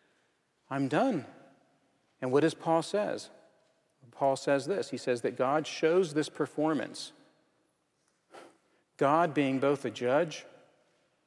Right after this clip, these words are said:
and the one who justifies. God does all that. It could be no other way. So how does the calculator work? Paul's gonna tell us three things about how that calculator works.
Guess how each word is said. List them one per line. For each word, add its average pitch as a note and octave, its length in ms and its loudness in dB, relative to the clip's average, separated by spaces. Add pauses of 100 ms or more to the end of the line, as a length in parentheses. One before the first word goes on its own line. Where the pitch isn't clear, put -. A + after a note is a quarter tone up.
(160)
and C#3+ 220 2
the D3+ 60 2
one D3+ 180 2
who D3 120 -2
justifies. - 800 -6 (1800)
God E3 200 -2
does F#3+ 160 -6
all A3+ 200 -6
that. - 400 -12 (960)
It D#3+ 120 -4
could F3 100 -4
be F3+ 80 -2
no G3 220 0
other A3 120 2
way. A3 520 -2 (1200)
So - 120 0
how F#3+ 200 4
does G#3+ 100 4
the G#3 80 2
calculator G3+ 520 4
work? A3 460 2 (280)
Paul's F#3+ 220 6
gonna G3+ 140 2
tell G#3 140 6
us G3 120 2
three A3 220 4
things A#3 400 6
about F3+ 200 6
how D#3+ 100 4
that C#3+ 200 4
calculator C3+ 480 4
works. A#2+ 300 2